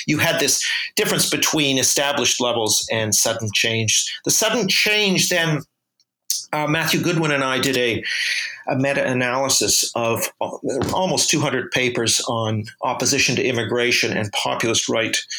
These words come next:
support that was published in Social Science Research a couple of years ago, or maybe a year ago, where one of the most consistent findings was that increases really over time seem to predict heightened threat,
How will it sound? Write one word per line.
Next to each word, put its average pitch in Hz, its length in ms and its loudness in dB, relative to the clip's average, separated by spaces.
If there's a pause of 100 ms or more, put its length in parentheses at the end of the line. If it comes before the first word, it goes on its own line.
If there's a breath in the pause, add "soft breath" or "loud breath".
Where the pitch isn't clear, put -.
(140)
support - 640 0
that 123 140 -2
was - 300 0
published 127 320 0
in 120 60 0
Social 127 300 0
Science 117 340 0
Research 117 560 0 (320 loud breath)
a 120 120 -2
couple - 260 -2
of 120 80 2
years 143 160 2
ago, 131 160 0
or 113 100 0
maybe 113 220 0
a 113 60 2
year 120 240 2
ago, 113 340 0 (200)
where 135 640 0
one 180 180 2
of 170 60 2
the 175 60 2
most 156 200 0
consistent 135 500 0 (220)
findings 135 760 0
was 120 240 0
that 107 320 0 (640 loud breath)
increases 123 800 2
really 98 400 0
over 113 320 0
time 107 400 0 (260)
seem 110 280 0
to 104 160 0
predict 104 640 -2
heightened 117 320 -2
threat, - 460 0